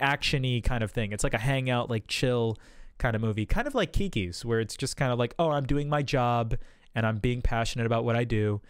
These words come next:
blah, blah, blah, blah, blah." But it's on a more global scale. The way that you said, um, <laughs> Only Yesterday is Ocean Waves two point oh,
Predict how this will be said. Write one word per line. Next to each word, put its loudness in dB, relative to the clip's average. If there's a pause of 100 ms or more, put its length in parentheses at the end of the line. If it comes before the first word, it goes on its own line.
(280)
blah, 0
blah, 0
blah, 0
blah, 0
blah." 2 (920)
But 0 (400)
it's 2
on 2
a 2
more 2
global 2
scale. 0 (480)
The 4
way 2
that 2
you 2
said, 2
um, 0 (180)
<laughs> -2
Only 2
Yesterday 2
is 0
Ocean 0
Waves 2
two 0
point 0
oh, 0